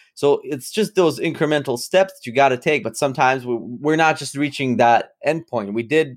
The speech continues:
win a map off of Washington, and, and maybe it's just momentum. Uh, it's just momentum that we need to, to pile up and, and get a win. Maybe that's it.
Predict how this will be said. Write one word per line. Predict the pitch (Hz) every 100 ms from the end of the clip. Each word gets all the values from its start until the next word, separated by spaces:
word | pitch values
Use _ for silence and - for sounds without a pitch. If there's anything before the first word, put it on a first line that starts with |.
| -
win | 120 127
a | 113
map | 117 113 -
off | 110 104
of | 104 -
Washington, | 143 180 135 - 104 104
and, | 110 120
and | 120
maybe | 131 143 147 - - -
it's | 139 127 -
just | 147 -
momentum. | 117 107 139 156 107 - _ _
Uh, | -
it's | 107 117
just | 135 127
momentum | 113 113 - 113
that | 104 101
we | 104
need | 110 104
to, | 113 107 104 - _
to | -
pile | - 123 120 117
up | 120 120
and, | 104
and | 117 113 110
get | 117
a | 113
win. | 120 107
Maybe | 110 113
that's | 107 101 -
it. | 151